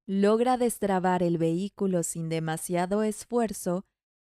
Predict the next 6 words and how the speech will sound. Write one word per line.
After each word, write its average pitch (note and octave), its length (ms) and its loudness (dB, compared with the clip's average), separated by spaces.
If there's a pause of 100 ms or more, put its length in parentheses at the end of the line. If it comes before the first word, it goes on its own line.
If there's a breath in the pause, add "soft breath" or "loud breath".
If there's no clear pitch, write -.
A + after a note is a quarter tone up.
(160)
y G#3+ 140 2
la G#3 200 2
familia B3 680 -2
le B3 160 -2
agradece F3+ 1040 -2
enérgicamente. E3+ 1500 -4